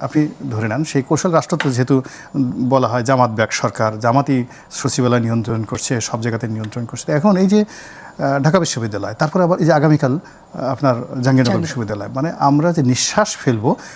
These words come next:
Speaker 1: সেই সুযোগটা কিন্তু পাচ্ছি না। তাহলে দেখুন জাহাঙ্গীরনগর বিশ্ববিদ্যালয়, এরপর রাকসু, রাজশাহী বিশ্ববিদ্যালয়, চট্টগ্রাম বিশ্ববিদ্যালয়,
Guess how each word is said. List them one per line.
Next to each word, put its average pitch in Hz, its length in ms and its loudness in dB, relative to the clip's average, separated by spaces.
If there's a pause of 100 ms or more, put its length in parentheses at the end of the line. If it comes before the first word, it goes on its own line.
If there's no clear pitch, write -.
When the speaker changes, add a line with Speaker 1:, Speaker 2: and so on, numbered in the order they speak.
Speaker 1:
সেই 156 180 2
সুযোগটা 151 360 2
কিন্তু 110 180 0
পাচ্ছি - 340 -6
না। - 60 -14 (440)
তাহলে 170 160 2
দেখুন 190 300 4 (200)
জাহাঙ্গীরনগর 147 380 6
বিশ্ববিদ্যালয়, 123 640 0
এরপর 139 340 4
রাকসু, 139 360 0 (360)
রাজশাহী 135 240 0
বিশ্ববিদ্যালয়, 120 420 -2
চট্টগ্রাম 143 380 2
বিশ্ববিদ্যালয়, 120 540 -2